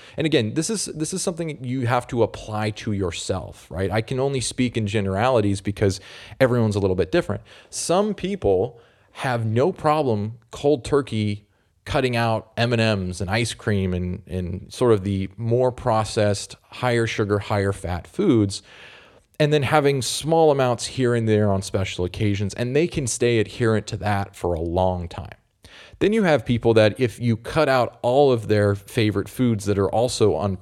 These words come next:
that are also processed, that are also quote unquote unhealthy, then they're gonna completely derail. They're going to lose their adherence. They're going to eventually crash and then binge on those foods that they told themselves they couldn't eat. So you have to know yourself well enough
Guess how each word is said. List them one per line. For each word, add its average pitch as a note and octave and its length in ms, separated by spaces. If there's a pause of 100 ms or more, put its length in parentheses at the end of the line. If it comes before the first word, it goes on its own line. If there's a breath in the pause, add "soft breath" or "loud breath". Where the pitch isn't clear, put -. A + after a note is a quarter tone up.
(120)
that F#2 260
are G2 140
also G#2+ 240
processed, A2+ 640
that G2 100
are G2+ 80
also F#2 320 (340 loud breath)
quote A#2+ 180
unquote G2 360
unhealthy, G#2 800 (520 loud breath)
then E3 440 (160)
they're C#3 200
gonna C3+ 200
completely D#3 560
derail. A#2 560
They're G#2+ 140
going G2 260
to G2+ 80
lose A2 320
their A2 180
adherence. G#2+ 800
They're G2+ 140
going F#2+ 340 (140)
to F#2 420
eventually G#2+ 400
crash G2+ 500
and G#2 80
then F#2 200
binge G2 260
on F2+ 160
those F2 160
foods A#2+ 320
that G#2+ 80
they F#2 220
told G#2 320
themselves F#2 420
they F2+ 80
couldn't F2 300
eat. A2+ 320 (400 loud breath)
So - 160
you G3+ 140
have A3 200
to E3+ 80
know C#3 200
yourself C#3+ 580
well A2 220
enough G2+ 300